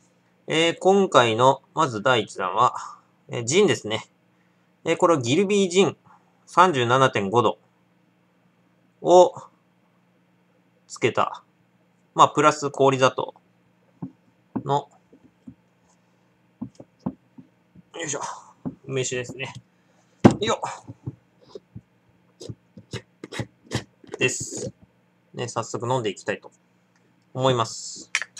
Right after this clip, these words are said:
まあ、見た感じですね。あの、全然、梅は、塩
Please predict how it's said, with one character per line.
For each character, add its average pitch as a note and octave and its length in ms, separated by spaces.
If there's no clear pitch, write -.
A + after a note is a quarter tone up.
ま F#3+ 80
あ、 - 40
見 C3+ 200
た A3 120
感 G#3 300
じ G3 100
で F3 120
す - 160
ね。 - 240
あ C3+ 100
の、 B2+ 160
全 D3+ 220
然、 D3 180
梅 D#3 260
は、 E3+ 280
塩 E3+ 100